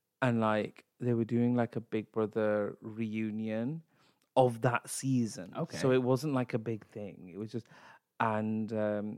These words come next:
Speaker 1: she was taking it. So all the other contestants were coming out, and they were like, "Oh, yeah, yeah, blah, blah, blah, take a picture, go."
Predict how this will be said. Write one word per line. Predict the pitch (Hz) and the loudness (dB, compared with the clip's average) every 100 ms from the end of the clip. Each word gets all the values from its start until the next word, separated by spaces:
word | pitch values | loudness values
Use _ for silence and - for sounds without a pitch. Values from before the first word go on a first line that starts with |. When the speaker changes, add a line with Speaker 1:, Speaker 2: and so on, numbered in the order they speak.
| - | -8
Speaker 1:
she | 131 | -6
was | 120 | -4
taking | 123 117 127 - | -4 -4 -4 -4
it. | 120 117 | -6 -2
So | - | 2
all | 147 143 | 6 6
the | 135 127 | 6 2
other | 120 | 0
contestants | - 120 110 - 107 | -4 -6 -6 -12 -18
were | 110 | -16
coming | 117 117 | -6 -2
out, | 117 | 0
and | 113 | 0
they | |
were | 113 | -2
like, | 113 - | -2 2
"Oh, | 160 151 | 2 4
yeah, | 143 135 | 4 2
yeah, | 131 127 123 | 2 2 0
blah, | 120 113 | 0 -2
blah, | 107 | -2
blah, | 107 107 | -2 -4
take | 107 113 | -4 -10
a | 110 | -10
picture, | 78 - | -16 -16
go." | 110 110 104 | -8 -2 -2